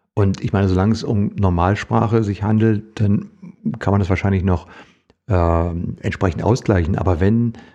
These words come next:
was passiert denn, wenn es dann um wirklich geschäftsrelevante,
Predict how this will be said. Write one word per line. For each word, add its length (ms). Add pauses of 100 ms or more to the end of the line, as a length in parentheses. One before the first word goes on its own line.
was 160
passiert 400
denn, 220
wenn 100
es 80
dann 220
um 160
wirklich 380 (500)
geschäftsrelevante, 1200